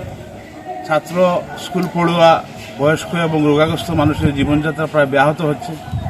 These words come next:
তো আমরা আজকে দাবি রেখেছি যে যেহেতু বিদ্যুৎ পরিষেবা আমাদের অর্থ দিয়ে আমরা যেহেতু পরিষেবা পাই,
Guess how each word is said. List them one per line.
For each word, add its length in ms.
তো 60
আমরা 220
আজকে 200
দাবি 260
রেখেছি 460
যে 80
যেহেতু 480
বিদ্যুৎ 340
পরিষেবা 500
আমাদের 320
অর্থ 280
দিয়ে 300
আমরা 200
যেহেতু 320
পরিষেবা 400
পাই, 280